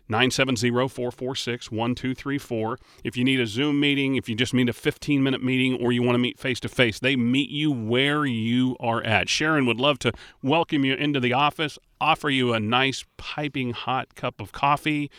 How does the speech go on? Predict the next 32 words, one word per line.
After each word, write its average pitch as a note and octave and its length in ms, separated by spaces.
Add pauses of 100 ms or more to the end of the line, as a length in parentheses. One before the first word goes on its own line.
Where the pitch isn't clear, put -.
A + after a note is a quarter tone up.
(440)
maybe A#2+ 200
a A2 80
warm A#2+ 340
chocolate B2 440
chip - 240
cookie. D#3 480 (640)
Sit - 300
down C3+ 500
at A2 100
the - 60
kitchen C3 380
table A#2 500
and G2+ 180
have A#2 640
an A#2 140
important C#3 500
conversation A#2 760
about G#2 280
your A#2 420
retirement, G2 600
a A2+ 100
strategy C3+ 800
meeting A#2 480 (260)
about G#2 280
how - 120
you're A#2+ 220
not B2 180
only A#2+ 240
gonna A2+ 220 (220)
get A#2 260
into D3+ 440
retirement, G#2+ 680